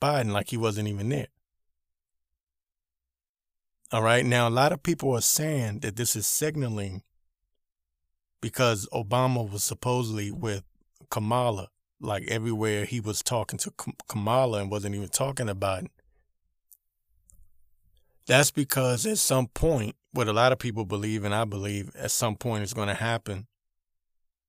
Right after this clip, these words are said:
Probably, I would guess by the end of this year, they're gonna invoke the twenty-fifth Amendment. Uh, they're gonna, they're gonna replace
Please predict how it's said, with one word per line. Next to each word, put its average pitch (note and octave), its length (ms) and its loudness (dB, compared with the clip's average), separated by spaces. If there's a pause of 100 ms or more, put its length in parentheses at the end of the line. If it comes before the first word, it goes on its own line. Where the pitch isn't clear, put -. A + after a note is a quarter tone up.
(540)
Probably, B2+ 640 4
I A#2 120 4
would G#2 220 -2
guess A#2 220 0
by - 140 -4
the G#2 120 -4
end A#2 180 -4
of G#2 100 -6
this G#2 260 -4
year, B2 300 0
they're G#3 120 -4
gonna A2 240 -4
invoke G2 460 -2
the G2+ 120 -8
twenty-fifth - 580 -8 (360)
Amendment. A2+ 480 -2 (2000)
Uh, G#2+ 280 2
they're B2+ 160 4
gonna, B2+ 360 2 (300)
they're C3 140 0
gonna A#2+ 240 2
replace A2+ 680 -2